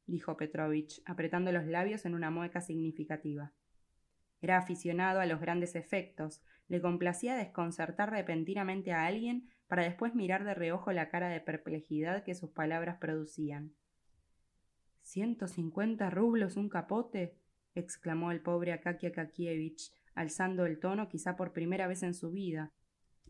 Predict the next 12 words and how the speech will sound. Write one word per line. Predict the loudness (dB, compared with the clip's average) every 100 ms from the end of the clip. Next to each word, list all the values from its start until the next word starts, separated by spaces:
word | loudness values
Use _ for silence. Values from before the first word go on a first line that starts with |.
| -20 _ _
pues | -4 -2
su | 0
voz | 0 2
había | 2 2 0
sido | 0 -2 -2
siempre | -2 -2 0 0
de | 0
lo | 2
más | 0 -2
sumisa. | -4 -2 -2 -2 -4 -6 _ _ _ _ _ _ _ _ _ _
"Sí, | -8 -2
señor", | 2 4 6 4